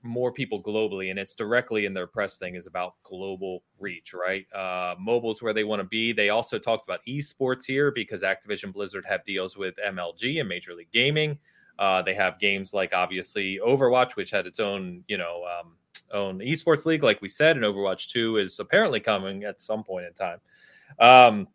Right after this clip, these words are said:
along with all the aspects there. So to put into perspective for people, you know, they, who have heard about Candy Crush and King Mobile this, uh, this week, I actually looked it up, and Candy Crush alone for King Mobile, just Candy Crush, not their other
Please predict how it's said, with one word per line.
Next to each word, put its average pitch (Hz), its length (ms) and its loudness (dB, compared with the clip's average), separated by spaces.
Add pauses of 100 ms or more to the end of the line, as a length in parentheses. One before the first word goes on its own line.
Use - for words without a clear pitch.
(540)
along 143 260 10
with 131 120 8
all 127 100 10
the 117 140 6
aspects 110 360 2
there. 123 140 4
So 139 160 -2
to 135 60 -2
put 208 180 4
into 147 260 8
perspective 120 720 0
for 107 100 -6
people, 104 460 -2
you 98 100 -6
know, 98 140 -2
they, 101 160 -2
who 113 160 -4
have 98 120 -4
heard 127 220 0
about 101 240 -2
Candy 170 220 6
Crush 139 400 2
and 92 160 -8
King 135 360 4
Mobile 117 460 4 (440)
this, 120 360 0
uh, 101 440 2
this 110 220 -8
week, 110 220 -4
I 104 180 4
actually 127 280 -2
looked 123 240 -6
it 110 60 -2
up, 107 160 0
and 98 140 -6
Candy 170 360 0
Crush 151 300 0
alone 107 440 0 (160)
for 107 160 -6
King 104 260 -2
Mobile, 92 260 -4
just 143 200 -6
Candy 190 220 6
Crush, 92 240 -2
not 135 160 0
their 131 140 4
other 120 380 6